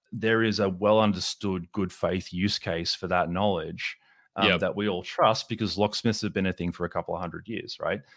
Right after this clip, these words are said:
Speaker 1: The, the whole idea of the digital equivalent of that, collectively, we're all pretty early in the process of getting used to that. And, you know, historically, I think, you know, partly 'cause it's more interesting to write about bad people doing bad things than it is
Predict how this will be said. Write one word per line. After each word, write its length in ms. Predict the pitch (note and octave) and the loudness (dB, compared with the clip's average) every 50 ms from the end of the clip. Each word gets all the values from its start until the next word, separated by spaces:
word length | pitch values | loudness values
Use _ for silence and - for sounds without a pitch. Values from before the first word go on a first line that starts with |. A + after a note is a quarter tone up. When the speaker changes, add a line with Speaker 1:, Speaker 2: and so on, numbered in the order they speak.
| - _ _ _ _ _ _ | -20 _ _ _ _ _ _
Speaker 1:
The, 180 | - G2 F#2+ F#2 | 4 4 4 6
the 140 | F2 G#2+ F#2+ | 4 2 4
whole 160 | A2 A2+ A2+ | 4 4 4
idea 220 | A2 G2 G2 G2+ F#2+ | 4 4 2 0 -2
of 80 | E2+ | -2
the 60 | F2+ E2+ | -4 -4
digital 460 | - A#2+ A#2+ - C#3 A2 G#2+ G2 F#2 | -2 -2 0 0 2 2 2 2 2
equivalent 440 | F2+ - B2+ C3 C3+ C3 A2+ G2+ F2+ | 2 2 2 2 4 4 2 2 2
of 120 | E2+ F2+ | 0 -2
that, 300 | F2 E2 E2+ F2 E2 - - - - _ _ _ _ _ _ _ _ _ - | 0 2 2 2 2 0 -4 -12 -20 _ _ _ _ _ _ _ _ _ -14
collectively, 600 | - - G#2 A2+ D3 F3 - B2 F#2+ G2 G2 F#2+ | -8 -2 2 2 2 4 2 2 2 2 2 0
we're 260 | F#2 G2 G2+ A2 B2+ C3 | 0 2 2 4 6 6
all 340 | B2+ B2+ A#2+ A2 - - _ _ _ _ _ | 6 6 4 2 0 -6 _ _ _ _ _
pretty 300 | - - B2+ B2 A#2 G#2+ | -6 -4 -2 0 2 4
early 400 | G2+ G2+ G#2 G#2+ G#2+ G#2 G2+ G2 | 4 6 6 6 4 4 2 2
in 120 | F#2 F#2 F2+ | 0 0 -2
the 60 | F2 | -2
process 420 | - G2+ F2+ F2 - G2+ F2+ - | -2 0 0 0 0 -4 -6 -6
of 80 | F#2 E2 | -6 -6
getting 260 | F2+ E2+ F2 E2 E2 | -6 -4 -4 -4 -2
used 260 | F2+ F#2 F2+ - - - | -4 -4 -4 -6 -8 -6
to 60 | F2 | -6
that. 220 | E2 - - - - _ - - _ _ _ - | -6 -6 -8 -10 -14 _ -20 -20 _ _ _ -8
And, 300 | F#2+ F#2+ F#2 F#2+ F#2 F2+ | -6 -4 -4 -4 -4 -4
you 140 | G#2 G2+ F#2+ | -4 -2 -2
know, 60 | F2+ | -2
historically, 800 | F2 F2+ - - - G2+ G#2 G#2+ A2 G#2+ - F#2+ F2 F2 F2 F2+ | -4 -4 -4 0 2 4 4 4 4 2 0 -4 -4 -2 -2 -2
I 80 | F2 E2+ | -4 -4
think, 240 | - F2+ F2 E2 - - _ _ _ _ _ - | -6 -8 -8 -10 -10 -16 _ _ _ _ _ -14
you 100 | G2+ G2 | -12 -12
know, 60 | F2+ - | -10 -6
partly 280 | G#2 G2 F#2+ - G2 F#2+ | -4 -2 -2 -2 -2 -4
'cause 140 | - F#2 F#2 | -6 -8 -10
it's 180 | F#2+ - - | -12 -8 -6
more 200 | G#2 G2+ A2 G#2+ A2 | -2 2 2 4 2
interesting 440 | G#2+ - A2+ G#2 - - F#2+ F2+ D#2+ | 2 0 -2 -6 -6 -8 -10 -10 -8
to 60 | E2 | -6
write 200 | E2+ E2+ E2+ E2+ E2+ | -4 -2 -2 -2 -2
about 260 | E2 D#2+ D#2+ D#2+ - - _ - - - _ _ _ _ _ _ - - _ - | -2 -2 -2 -2 -4 -8 _ -20 -20 -20 _ _ _ _ _ _ -20 -20 _ -16
bad 360 | - G#2+ - - F2 F#2 F#3 - | -14 -6 -2 0 0 0 0 -4
people 220 | G2 - - F#2 | -6 -8 -8 -6
doing 240 | E2+ G2 F#2 F#2 E2 | -4 -2 -2 -2 0
bad 300 | F2+ F2 F2 F2 - - | 2 2 2 2 0 -4
things 340 | G2 F2+ F2+ F2+ E2+ - - | -6 -6 -4 -4 -6 -8 -8
than 80 | F2+ F2 | -8 -8
it 100 | F2 F2 | -6 -6
is 400 | F2 F2 E2 - - - - | -6 -6 -6 -8 -10 -12 -14